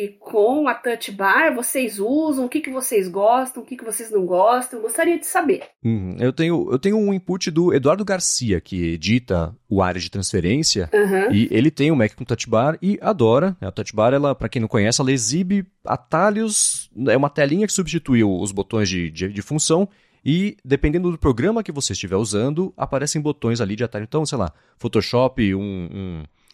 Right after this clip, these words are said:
Speaker 2: um sliderzinho pra selecionar cor, ou então, é, copiar, colar, coisa assim. Então, sugestão de emoji, sei lá. E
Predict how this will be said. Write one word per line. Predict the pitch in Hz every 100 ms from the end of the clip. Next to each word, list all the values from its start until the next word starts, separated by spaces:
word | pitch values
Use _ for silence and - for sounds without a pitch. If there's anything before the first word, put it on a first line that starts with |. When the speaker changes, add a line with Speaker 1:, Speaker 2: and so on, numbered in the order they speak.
| -
Speaker 2:
um | 107
sliderzinho | 95 113 98 92 107
pra | 104
selecionar | 107 95 104 87 -
cor, | 101 151 151 147 127 117
ou | 95
então, | 90 104 117 107 85 78 _ _
é, | 110 107
copiar, | - 104 117 123 117
colar, | 101 95 127 117
coisa | - 101 90
assim. | - 120 147 147 131 98
Então, | 90 113
sugestão | - 98 -
de | 104
emoji, | 87 87 147 123 90
sei | -
lá. | 90 120 - - - _ _ -
E | 90 92 92 90 85